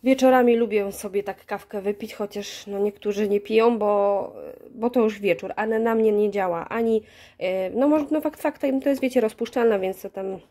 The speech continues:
tej kawy, tyle co kot napłakał, mm, normalnej nie piję. Nawet energetyk na mnie nie działa, więc ja zasypiam bez problemu. Dobrze, nie przedłużam. Wam życzę wszystkiego dobrego, jeszcze spokojnej, spokojnej niedzieli.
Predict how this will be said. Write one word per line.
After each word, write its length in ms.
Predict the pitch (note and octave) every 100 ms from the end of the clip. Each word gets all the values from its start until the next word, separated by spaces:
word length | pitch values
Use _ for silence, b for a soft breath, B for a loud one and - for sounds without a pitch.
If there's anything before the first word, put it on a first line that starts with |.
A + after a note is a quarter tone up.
| _
tej 140 | E3+ E3+
kawy, 340 | F#3+ G3 G3+ G3+ B B B -
tyle 200 | G3+ G3
co 120 | G3+
kot 160 | G3+
napłakał, 600 | G#3+ G3+ F#3+ F#3 F#3+ G3 G#3+ -
mm, 500 | G3+ F#3+ F#3+ F#3 F#3
normalnej 460 | F#3+ G3+ G#3+ G#3+ G#3
nie 120 | G3+
piję. 360 | G3+ G3+ G#3+ A#3+ _ _ _ _ _ _ _ _ -
Nawet 360 | B3 A#3 A#3
energetyk 500 | A3 G3+ F3+ F3 E3+
na 100 | F#3
mnie 160 | E3+ E3+
nie 120 | E3+
działa, 300 | E3+ F3 E3+
więc 320 | D#3+ E3+ D#3+
ja 100 | F3
zasypiam 440 | E3+ E3 F3+ F3+ F3
bez 160 | E3
problemu. 420 | - D#3+ E3+ E3+ - B B B B B G#3
Dobrze, 360 | A#3 F3+ E3 D#3+ -
nie 160 | A#3+
przedłużam. 520 | B3+ - A#3 A#3+ C4+ A#3
Wam 200 | B3 A#3
życzę 200 | A3 G#3
wszystkiego 480 | - - A#3 G#3+
dobrego, 420 | G#3+ G#3 G#3 G3+ A3+
jeszcze 260 | A3 A3
spokojnej, 520 | - G#3+ - A3+ A3 -
spokojnej 680 | - A3 - B3 A3+ G3
niedzieli. 520 | G#3 A#3 A3+ G#3 A#3